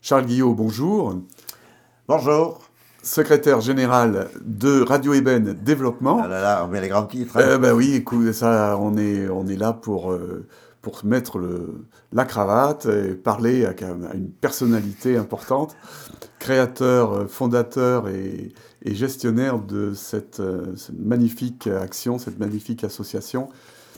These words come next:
Speaker 1: euh, qui développe, euh, des stations radio en partenariat avec les églises en Afrique et qui développe aussi des formations, euh,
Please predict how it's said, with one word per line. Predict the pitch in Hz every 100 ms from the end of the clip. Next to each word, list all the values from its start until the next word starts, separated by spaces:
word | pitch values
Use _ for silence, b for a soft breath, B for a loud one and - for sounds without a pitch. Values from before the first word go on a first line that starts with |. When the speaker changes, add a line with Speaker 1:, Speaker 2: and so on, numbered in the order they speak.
| B B -
Speaker 1:
euh, | 117 107
qui | - - 110 107 101 104 101 95 92 - -
développe, | - 95 104 117 113 131 131 -
euh, | 101 101
des | 92 104
stations | - 104 - - 117 120 110
radio | 110 95 110 123 127 123 - -
en | - 98
partenariat | 98 107 - 104 101 107 110 104 - -
avec | 101 104 101 -
les | 98 101
églises | 101 104 98
en | 98
Afrique | 98 - 131 135 - B B B B B B
et | -
qui | 113 104
développe | 101 107 123 120
aussi | - 123
des | 113
formations, | 95 123 110 101 - 117 131 127 -
euh, | _